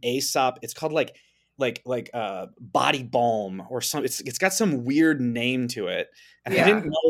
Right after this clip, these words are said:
Speaker 1: like, where that applies to or where that could go.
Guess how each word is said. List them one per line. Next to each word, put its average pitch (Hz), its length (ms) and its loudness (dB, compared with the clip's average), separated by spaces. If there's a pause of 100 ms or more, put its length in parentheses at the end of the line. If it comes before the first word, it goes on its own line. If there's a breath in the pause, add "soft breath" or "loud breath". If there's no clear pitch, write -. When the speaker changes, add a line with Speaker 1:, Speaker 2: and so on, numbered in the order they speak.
Speaker 1:
like, 131 140 0
where 113 460 4
that 131 160 2
applies 123 680 -2
to 120 220 -2
or 110 100 -2
where 117 240 -2
that 107 160 -2
could 95 220 -16
go. 101 440 0